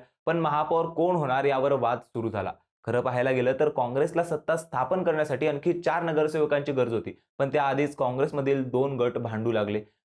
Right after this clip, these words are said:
विजय वडेट्टीवार यांनी आपल्याच अठरा नगरसेवकांना अज्ञातस्थळी रवाना केले, तर काँग्रेसच्या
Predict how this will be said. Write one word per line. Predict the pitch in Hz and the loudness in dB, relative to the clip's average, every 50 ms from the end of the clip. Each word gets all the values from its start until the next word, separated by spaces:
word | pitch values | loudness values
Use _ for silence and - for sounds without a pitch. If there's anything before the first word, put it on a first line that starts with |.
| _ - | _ -2
विजय | 135 147 151 170 160 | 0 2 2 2 2
वडेट्टीवार | 156 156 151 156 151 151 156 151 156 147 143 | 2 2 0 0 0 0 0 0 0 2 2
यांनी | 151 147 143 143 147 147 | 2 0 0 0 0 0
आपल्याच | 143 117 127 131 143 151 156 151 156 - - - _ _ _ _ _ - | 0 0 0 0 0 0 0 2 0 0 -2 -2 _ _ _ _ _ -4
अठरा | 123 123 - - 165 175 | -4 -4 -2 -2 -2 0
नगरसेवकांना | 180 170 160 160 151 151 147 156 143 139 143 135 131 139 143 | 0 2 2 4 2 4 4 2 2 2 2 0 0 0 0
अज्ञातस्थळी | - - 123 120 131 143 147 147 - - 139 131 143 151 | 0 0 -2 -2 -2 -2 -2 -2 -2 0 2 2 4 4
रवाना | 131 120 120 131 135 143 143 | 4 4 2 2 0 0 0
केले, | 139 143 143 143 139 | 0 0 2 2 0
तर | 120 - - _ _ - 156 160 | 0 -2 -8 _ _ -2 0 0
काँग्रेसच्या | - 156 143 143 151 151 170 175 170 170 180 | 0 0 0 0 2 2 2 2 2 0 -2